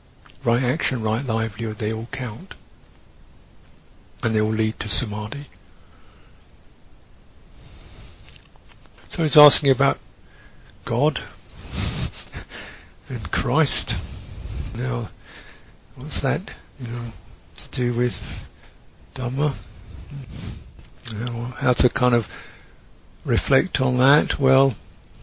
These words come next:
you know, I must admit that 'cause I came up through the, you know, pretty much mainstream Christianity you learn in schools,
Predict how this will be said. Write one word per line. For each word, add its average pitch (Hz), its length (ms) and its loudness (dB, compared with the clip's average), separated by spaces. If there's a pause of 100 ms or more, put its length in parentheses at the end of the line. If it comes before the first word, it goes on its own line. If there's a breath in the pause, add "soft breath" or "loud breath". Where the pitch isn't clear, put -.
(340)
you 139 120 -2
know, 131 120 -2 (1300 loud breath)
I 156 60 -2
must 139 340 4
admit 143 460 6
that 143 360 0
'cause 143 180 4
I 135 80 12
came 131 340 4
up 131 180 6
through 127 300 6
the, 123 220 4 (1120)
you 131 120 0
know, 123 180 0 (1000)
pretty 135 200 8
much 131 260 2
mainstream 131 840 4 (600 soft breath)
Christianity 127 640 2
you 120 200 0
learn 123 240 6
in 117 120 -2
schools, 131 920 4